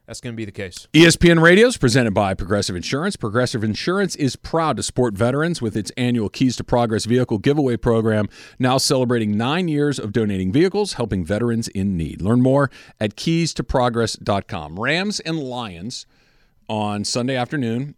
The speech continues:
Speaker 2: at SoFi. Pregame show starts at eleven, Slee. I'm already looking forward to people coming up. "Where's Slee? Hey, uh, where's Slee? That's Slee! Trav! That's Slee!" Yeah, he's not here. He's doing the Laker game. <laughs>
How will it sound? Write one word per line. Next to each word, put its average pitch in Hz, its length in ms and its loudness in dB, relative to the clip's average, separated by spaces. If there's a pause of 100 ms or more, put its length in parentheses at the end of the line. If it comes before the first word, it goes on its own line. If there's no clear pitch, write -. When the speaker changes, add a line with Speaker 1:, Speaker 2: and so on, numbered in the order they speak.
Speaker 2:
at 101 240 -6
SoFi. 113 400 -2
Pregame 104 300 -2
show 107 140 -2
starts 104 340 -4
at 104 180 -4
eleven, 104 480 -4
Slee. 104 320 -4
I'm 101 260 -6
already 107 220 -2
looking 101 240 -6
forward 104 160 -4
to 92 80 -8
people 101 220 -4
coming 104 180 -2
up. 117 60 2
"Where's 190 260 8
Slee? 262 360 4 (100)
Hey, 233 360 4 (120)
uh, 180 240 4
where's 214 240 4
Slee? 247 200 2
That's 202 260 6
Slee! 359 440 4 (100)
Trav! 277 360 4 (300)
That's 254 220 2
Slee!" 233 400 -2 (400)
Yeah, 247 120 -2
he's 160 120 -2
not 214 180 -4
here. 190 220 -4
He's 143 220 -6
doing 180 240 -2
the 143 60 -2
Laker 214 260 -2
game. 98 340 -10
<laughs> - 40 -20